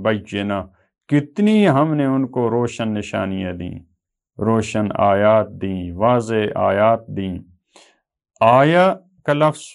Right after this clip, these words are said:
یہ مفرد ہے، آیا بینہ روشن نشانی، لیکن جب کم آتیناہم من آیت بینہ، جب اس سیاق میں،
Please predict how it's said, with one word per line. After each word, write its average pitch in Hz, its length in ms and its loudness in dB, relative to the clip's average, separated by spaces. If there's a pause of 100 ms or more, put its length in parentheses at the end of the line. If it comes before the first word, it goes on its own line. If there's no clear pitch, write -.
(260)
یہ 139 160 -2
مفرد 120 500 -2
ہے، 92 180 -6 (960)
آیا 110 400 4 (220)
بینہ 107 580 0 (520)
روشن 156 460 2
نشانی، 113 580 -2 (520)
لیکن 139 400 0
جب 143 200 2 (180)
کم 175 280 2
آتیناہم 123 1400 0
من 117 200 -4 (160)
آیت 113 600 0 (200)
بینہ، 117 640 -2
جب 139 200 -2
اس 190 260 -2
سیاق 165 540 0
میں، 147 280 -6